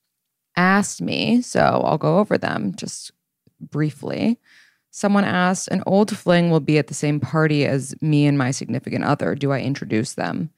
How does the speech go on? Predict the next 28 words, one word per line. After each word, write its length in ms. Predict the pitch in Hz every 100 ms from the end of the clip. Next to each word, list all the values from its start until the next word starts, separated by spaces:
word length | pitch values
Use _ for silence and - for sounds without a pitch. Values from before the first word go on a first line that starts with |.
| _ _ _ _ _ _ 208
I 60 |
would 160 | 269 320
say 100 | 269
introduce 440 | 240 214 185 190
them 160 | 202 185
as 140 | 156
if 120 | 160
you 100 | 165
introduce 440 | 135 156 156 156 -
anyone 320 | 147 143 135
else, 320 | 123 147 196
but 160 | - 139
I 80 | 143
don't 160 | 151
think 160 | 160 143
you 80 | 151
need 160 | 147
to 80 | 143
be 100 | 135
like, 180 | 139 131
"Oh 140 | 156
yeah, 240 | 147 147 131
I 60 |
used 340 | 123 127 127 -
to 140 | 123
fuck 340 | - 139 123
this 180 | - -
person." 640 | - 110 - - - -